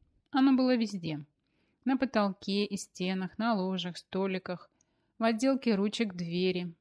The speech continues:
Из него сделана посуда, всякие мелкие вещи. Сначала Дели пытался запомнить, чтобы рассказать, а потом мысленно махнул рукой.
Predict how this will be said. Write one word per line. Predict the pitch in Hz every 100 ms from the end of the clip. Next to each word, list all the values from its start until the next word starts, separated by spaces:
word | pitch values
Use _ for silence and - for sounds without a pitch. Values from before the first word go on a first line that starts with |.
| _ _
Из | - 202
него | 208 214 254
сделана | 262 185 175 170
посуда, | 185 185 - 208 196 185
всякие | - 262 254 185
мелкие | 180 175 - 175 165
вещи. | 165 214 202 - 175 180 _ _ _ _ _ _ -
Сначала | - 208 196 - 208 196
Дели | 180 190 214 269 285 -
пытался | 175 - 190 202
запомнить, | 208 240 233 269 202 160 -
чтобы | - - 180 180
рассказать, | 180 190 185 175 160 _ _ _ _ _ _ _
а | 285 302
потом | 262 240 226
мысленно | 208 - 202 185
махнул | 180 - 175 175
рукой. | 180 - 156 165 156